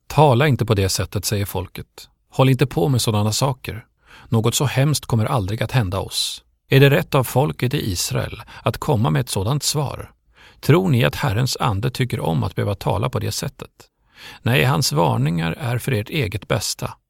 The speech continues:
för att få er på rätt väg igen. Men fram till den här stunden har mitt folk rest sig upp mot mig. Ni lurar skjortan av dem som litar på er. Ni har kastat ut änkor ur deras hus, och barn har ni berövat deras rätt. Ge er iväg härifrån.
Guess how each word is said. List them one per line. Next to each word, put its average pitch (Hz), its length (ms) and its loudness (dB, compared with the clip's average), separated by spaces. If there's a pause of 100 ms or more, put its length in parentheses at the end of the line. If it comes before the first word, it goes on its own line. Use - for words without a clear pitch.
för - 140 -2
att 104 120 -2
få 147 300 -2
er 101 80 -2
på 107 140 -4
rätt 131 240 -2
väg 123 240 -2
igen. 85 260 -6 (360)
Men 131 180 4
fram 170 360 0
till 139 160 2
den 117 120 0
här 117 180 2
stunden 95 520 -4 (140)
har 110 160 -2
mitt 135 260 0
folk 123 340 -2
rest 117 320 -2
sig 120 160 -4
upp - 320 -6
mot - 140 -6
mig. 110 360 -4 (160)
Ni 110 160 0
lurar 120 300 2
skjortan 180 440 -4
av 104 80 0
dem 92 180 -2
som 104 200 0
litar 123 360 -4
på - 240 -8
er. - 180 -14 (160)
Ni 117 80 2
har 127 80 4
kastat - 500 -4
ut 180 320 -6
änkor 131 560 -4
ur 120 60 0
deras 104 300 -2
hus, - 520 -8 (140)
och 120 100 4
barn 135 400 2
har 135 80 2
ni 139 100 2
berövat 117 420 0
deras 95 260 -4
rätt. - 160 -6 (500)
Ge 143 200 6
er 127 80 2
iväg 110 340 2
härifrån. 101 480 -4